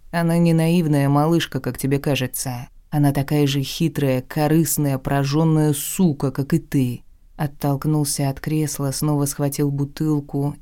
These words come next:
и осушил остатки до дна прямо из горла. «Езжай домой, Маша, не беси меня»,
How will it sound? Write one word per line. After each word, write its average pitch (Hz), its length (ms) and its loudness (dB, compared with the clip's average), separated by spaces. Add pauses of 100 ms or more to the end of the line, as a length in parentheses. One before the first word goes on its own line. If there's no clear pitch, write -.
и 165 120 -2
осушил 147 520 -2
остатки 147 480 -4
до 143 200 0
дна 151 320 0
прямо 139 360 0
из 139 100 -2
горла. 143 500 -2 (480)
«Езжай 175 480 6
домой, 143 360 4
Маша, 131 540 -2 (220)
не 175 180 4
беси 170 320 2
меня», 131 480 -2